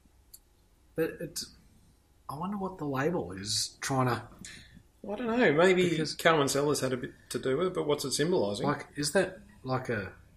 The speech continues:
Speaker 2: The sunset?
Speaker 1: sun? Yeah,
Speaker 2: Maybe?
Speaker 1: I'm thinking sunrise, sunset, I guess. Yeah, I don't know.
Speaker 2: Now, I wrote,
Speaker 1: Traveller.
Speaker 2: I wrote this down, but I don't, geez, I hope I'm right.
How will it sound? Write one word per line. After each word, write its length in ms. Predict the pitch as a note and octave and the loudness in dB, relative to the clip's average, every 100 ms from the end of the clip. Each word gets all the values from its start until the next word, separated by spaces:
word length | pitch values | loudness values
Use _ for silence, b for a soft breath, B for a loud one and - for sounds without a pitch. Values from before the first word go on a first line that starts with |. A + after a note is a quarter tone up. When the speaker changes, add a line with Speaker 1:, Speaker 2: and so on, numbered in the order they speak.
| - - | -20 -14
Speaker 2:
The 60 | |
sunset? 380 | - G#2+ A#2+ G#2 | -10 -6 -2 2
Speaker 1:
sun? 340 | A#2+ C3+ D#3+ D#3+ | 2 0 -2 -2
Yeah, 460 | D3 D#3 D#3 D3 | 0 0 2 0
Speaker 2:
Maybe? 180 | C3+ F3+ | -2 -4
Speaker 1:
I'm 160 | A3+ D#3 | -4 -6
thinking 580 | F3 D#3+ C#3+ A#2+ A2 - _ - - - | -8 -6 -6 -6 -8 -14 _ -20 -20 -16
sunrise, 760 | - - A#2 A2+ B2+ C#3 C#3 C3+ | -6 -6 -4 -6 -4 -2 0 0
sunset, 500 | B2 A#2 - C#3+ C3+ | 0 0 2 2 2
I 80 | B2 | 0
guess. 480 | A#2 A2 - - B B B B B B B B _ - | 0 0 0 -2 B B B B B B B B _ -14
Yeah, 100 | C#3 | -12
I 20 | |
don't 160 | B2 | -8
know. 160 | D#3+ G2 D2 _ B B B B - | -8 -8 -10 _ B B B B -2
Speaker 2:
Now, 140 | D3 | 4
I 40 | F3+ | 6
wrote, 260 | E3 D#3 | 8 6
Speaker 1:
Traveller. 320 | D#3+ E3 D3+ - | 4 -4 -6 -6
Speaker 2:
I 60 | D3+ | 0
wrote 200 | D#3+ - | 0 0
this 160 | B2+ | -2
down, 220 | - G#2+ G#2+ | -2 -2 -2
but 100 | A2 | -2
I 140 | A2+ | -2
don't, 340 | B2+ D3 - | -4 -6 -10
geez, 160 | - A#2+ | -8 -4
I 80 | G#2+ | -2
hope 140 | A#2+ | 0
I'm 160 | A2 G#2 | 0 -2
right. 280 | G#2+ G#2 | -2 -4